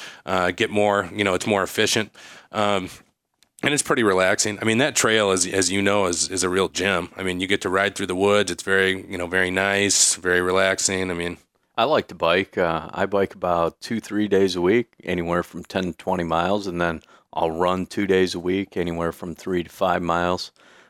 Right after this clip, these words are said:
Speaker 2: Uh, that trail that Peoria's done, uh, connected all the way downtown here, it's just fantastic. I see, when I was out on the Fourth of July, uh, I was riding for about an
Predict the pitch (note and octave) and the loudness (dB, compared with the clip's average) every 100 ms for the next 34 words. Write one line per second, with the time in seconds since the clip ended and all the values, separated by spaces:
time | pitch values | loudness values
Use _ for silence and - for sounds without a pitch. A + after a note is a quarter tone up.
0 | - F2 E2 D#2+ D#2+ G2 D3 - G#2+ A#2+ | -6 -2 0 0 0 0 0 0 2 4
1 | F#2 F2 E2 - F#2 G#2+ G2 F2 E2 E2+ | 2 2 0 -2 0 2 2 0 -2 -2
2 | F#2 F#2+ E2+ _ _ _ D#2+ D#2+ D#2+ D#2 | 0 -2 -6 _ _ _ -14 -8 -6 -6
3 | D2+ - F2+ F2 G#2 F#2 E2 E2+ E2+ E2+ | -8 -6 -4 -2 -2 2 2 2 2 0
4 | D#2+ _ - F2 F2+ - E2+ F#2+ F2+ E2 | -2 _ -8 -8 -6 -4 -2 -2 -2 -4
5 | E2 - - _ - - G#2+ - F2 D#2+ | -6 -10 -20 _ -14 -6 -4 0 0 2
6 | F#2 G2 - F#2+ F2+ F2 - G#2+ G2 - | 2 2 0 -2 -2 0 2 2 2 -4
7 | - _ G2+ G#2 A2+ F#2+ G2+ G#2 F#2+ F2+ | -20 _ -2 0 0 2 2 2 0 -2
8 | - A2 G#2+ - G2+ F#2+ E2+ E2+ F2+ _ | -4 -2 -4 -6 -2 0 2 0 -2 _
9 | _ _ _ _ - - F2 D#2+ D#2+ D#2 | _ _ _ _ -16 -8 -4 -2 0 0
10 | D#2 D#2+ D#2 F2+ E2+ F2 - E2+ E2 E2 | 0 -4 -2 0 0 -2 -6 -2 -2 2
11 | E2 D#2+ | 0 0